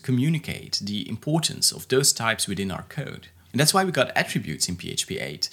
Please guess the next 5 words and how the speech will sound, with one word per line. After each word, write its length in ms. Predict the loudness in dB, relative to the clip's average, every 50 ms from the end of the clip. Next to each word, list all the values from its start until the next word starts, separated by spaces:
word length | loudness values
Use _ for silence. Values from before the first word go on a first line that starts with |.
| -8 -14 -4 2
All 160 | 2 4 4
functionality 800 | 4 4 2 2 2 0 0 -2 -2 -2 -4 -4 -4 -4 -4 -4
that 160 | -4 -4 0
attributes 520 | 0 0 2 4 2 2 2 0 -2 -2 -2
provide 460 | -2 -2 -6 -2 0 0 0 0 -2